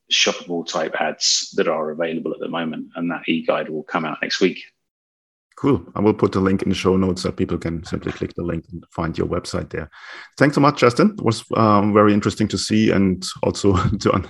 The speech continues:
Speaker 2: uh, hear that we're on the same page when it comes to s-, s-, <laughs> checkout optimization. I think a lot of good stuff in, um, today's show there.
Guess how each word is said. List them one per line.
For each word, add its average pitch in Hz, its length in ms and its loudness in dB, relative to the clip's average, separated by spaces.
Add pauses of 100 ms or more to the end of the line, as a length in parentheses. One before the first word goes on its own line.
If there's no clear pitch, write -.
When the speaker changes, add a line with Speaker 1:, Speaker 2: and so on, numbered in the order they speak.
Speaker 2:
uh, 95 180 2
hear 101 200 4
that 92 200 2 (260)
we're 95 200 2
on 90 80 2
the 92 60 2
same 92 260 2
page 92 340 0
when 95 100 2
it - 120 -2
comes 92 220 0
to 87 60 -2
s-, - 200 -10
s-, - 160 -4
<laughs> - 60 -4 (100)
checkout 87 460 0
optimization. 90 800 -2
I - 320 -16
think 95 200 2
a - 20 0
lot 90 180 4
of 85 140 2
good 80 220 -2 (340)
stuff - 380 0
in, 90 420 0
um, 85 400 -2
today's 87 380 2
show 95 240 4
there. 98 240 2